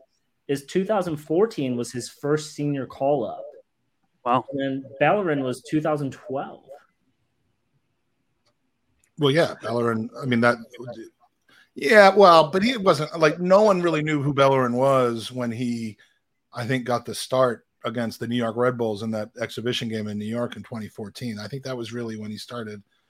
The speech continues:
Speaker 3: pushing in. Or maybe, no, maybe that was a different person. Maybe I'm getting him confused with, uh, Isaac Hayden. But,
Speaker 1: Mm.
Speaker 3: uh, yeah, Kevin, uh, other than not dying, can you get around inheritance tax? You can get a,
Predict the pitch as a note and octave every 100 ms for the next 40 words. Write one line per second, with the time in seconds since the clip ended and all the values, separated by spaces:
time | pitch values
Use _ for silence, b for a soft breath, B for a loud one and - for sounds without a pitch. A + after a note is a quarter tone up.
0 | _ _ _ _ - C3 - A#2 A#2 B2
1 | D3+ E3+ F#3+ F#3 F3 E3 D#3+ E3+ E3+ D#3+
2 | C#3 B2 A#2+ B2 A2 A#2+ A2+ G#2+ A#2 B2+
3 | A#2+ A#2 A2 A#2+ A2+ A#2 G#2 - A#2+ A2+
4 | G2+ G#2 - G#2+ G#2 A2 G#2+ G#2 A#2 A2
5 | G2+ b b b b b _ B2 A2 G#2+
6 | G#2+ - - _ _ C#3 A#2 G#2+ D#3 C3+
7 | B2+ C3+ C3 B2 A#2+ B2 - D3+ E3+ D#3
8 | D3 C#3 C#3 C3 A#2+ C#3 B2+ C3+ C3+ B2+
9 | C#3 D3 C#3+ A#2+ C#3 C3 A#2 G2 A#2 G2+
10 | - b b b b b - A3 E4 C4
11 | E3